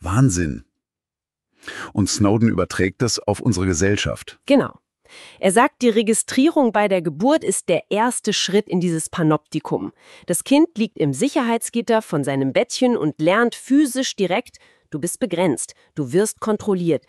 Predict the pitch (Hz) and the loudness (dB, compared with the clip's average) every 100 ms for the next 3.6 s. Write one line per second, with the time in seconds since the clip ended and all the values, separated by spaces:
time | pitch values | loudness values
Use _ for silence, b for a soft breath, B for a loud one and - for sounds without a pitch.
0 | b - - 185 269 185 151 135 - 156 | b -18 -2 2 2 0 -4 -6 -8 -10
1 | - 156 135 202 - - 220 185 - 220 | -4 -4 0 -2 -2 -4 0 0 -2 -4
2 | 208 185 143 - 214 - 254 269 B B | -2 -4 -6 -4 -6 0 0 0 B B
3 | B 151 208 247 254 | B 0 4 4 2